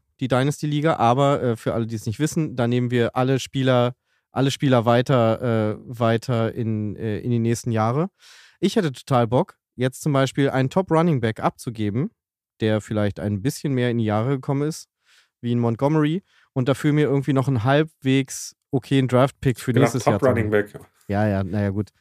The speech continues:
Speaker 1: Das, daran siehst du ja, wie kacke mein Team ist.
Speaker 2: Das
Speaker 1: So.
Speaker 2: ist, wollte ich jetzt auch nur sagen, weil ich am Anfang des Jahres den, äh, ganz weit oben Draft
Speaker 1: Ja, ich
Speaker 2: gesehen habe,
Speaker 1: weiß.
Speaker 2: aber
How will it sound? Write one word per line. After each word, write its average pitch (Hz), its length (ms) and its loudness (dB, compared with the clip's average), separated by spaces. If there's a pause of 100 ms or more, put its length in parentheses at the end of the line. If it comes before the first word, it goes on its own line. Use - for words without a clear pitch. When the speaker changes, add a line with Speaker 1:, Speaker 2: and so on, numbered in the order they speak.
(220)
Speaker 1:
Das, 113 400 2
daran 120 240 4
siehst 117 180 0
du 127 40 4
ja, 110 60 4
wie 110 80 2
kacke 120 220 -4
mein 104 180 2
Team 113 180 -2
ist. 85 240 -4 (140)
Speaker 2:
Das - 80 -14
Speaker 1:
So. 92 100 -4
Speaker 2:
ist, - 260 -6
wollte 135 140 2
ich 135 60 -2
jetzt 143 100 2
auch 139 60 2
nur 131 100 2
sagen, 123 300 2
weil 117 100 0
ich 113 100 -6
am 110 80 -2
Anfang 113 280 -4
des 104 100 -6
Jahres 110 320 0
den, 101 300 -4
äh, 104 200 -4
ganz - 240 -6
weit 107 100 -2
oben 104 220 -2
Draft 95 140 0
Speaker 1:
Ja, 123 160 4
ich 120 140 2
Speaker 2:
gesehen 120 80 2
habe, 107 80 4
Speaker 1:
weiß. 120 100 4
Speaker 2:
aber 110 120 -2